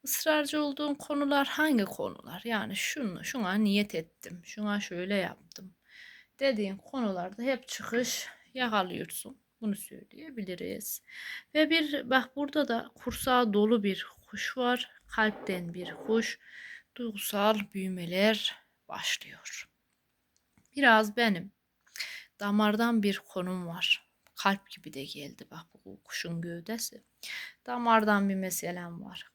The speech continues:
Kalpten bir meselem var. Bunlarla ilgili hani sonuç, bunlarla ilgili cevap, bunlarla ilgili herhangi bir şey istiyorum diyorsan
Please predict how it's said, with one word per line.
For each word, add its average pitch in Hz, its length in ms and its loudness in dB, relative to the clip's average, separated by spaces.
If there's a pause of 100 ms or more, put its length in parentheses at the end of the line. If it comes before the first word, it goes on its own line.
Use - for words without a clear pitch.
Kalpten 220 1000 2 (380)
bir 185 160 -4
meselem 175 720 -4
var. 190 260 -2 (640)
Bunlarla 208 560 4
ilgili 175 280 -6
hani 180 380 -6 (160)
sonuç, - 720 -6 (200)
bunlarla 208 460 2
ilgili 180 440 -10 (280)
cevap, 175 440 0 (1300)
bunlarla 214 380 4
ilgili 185 460 2
herhangi 196 480 4
bir 185 100 -8
şey 180 260 -4
istiyorum 185 640 -6
diyorsan 214 600 -6